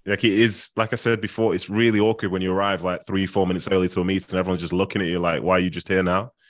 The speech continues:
should have been here ten minutes before." And it depends. Some managers are really, really hard with it, whereas others, they say, "Just make sure that you're down." But for Marcus,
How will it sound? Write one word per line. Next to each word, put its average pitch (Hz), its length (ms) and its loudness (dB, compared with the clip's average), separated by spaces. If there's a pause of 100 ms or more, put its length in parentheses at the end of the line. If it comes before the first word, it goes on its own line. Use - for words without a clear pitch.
(140)
should - 180 -2
have 92 40 -2
been 185 100 4
here 87 100 6
ten 92 220 0
minutes 87 240 -2
before." 95 420 -2 (540)
And 101 240 0 (240)
it 113 100 0
depends. 110 460 2
Some 123 180 4
managers 95 340 4
are 87 40 0
really, 95 340 4
really 95 260 2
hard 98 260 2
with 113 100 0
it, 131 180 -2 (240)
whereas 92 380 2
others, 90 540 -2
they - 60 -16
say, 107 200 -2
"Just 101 180 -4
make 98 160 2
sure 95 140 2
that 90 100 2
you're 85 100 0
down." 90 300 2
But 101 160 -2
for - 80 -6
Marcus, 104 500 2